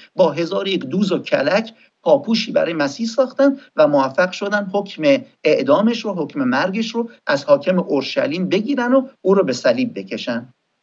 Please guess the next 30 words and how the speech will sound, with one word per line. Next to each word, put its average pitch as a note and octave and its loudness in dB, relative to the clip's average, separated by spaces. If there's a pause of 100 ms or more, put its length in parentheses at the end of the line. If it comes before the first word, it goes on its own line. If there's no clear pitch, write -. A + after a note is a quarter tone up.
و C#3+ 4
حالا D3 6 (720)
بعد E3 0
از C#3 0
مسیح F3 -2 (460)
او E3 2
رو F3+ 0
کشتن، F#3 -2 (300)
به D3 -6
صلیب - -2
کشیدن، A3 -6 (280)
به D3 -2
عبارتی D3 0
از C3 -2
دست E3+ -4
مسیح D3 -4 (160)
راحت C3 2
شده - -6
بودن C3 -4
و C3 -2
خیالشون C3+ -6
راحت C3 0
شده C3 -8
بود B2+ -10
که E3+ -8
این D#3+ -6 (180)
شورشی C#3 0
رو D#3 -4
و A#2+ 2
این، D3 -4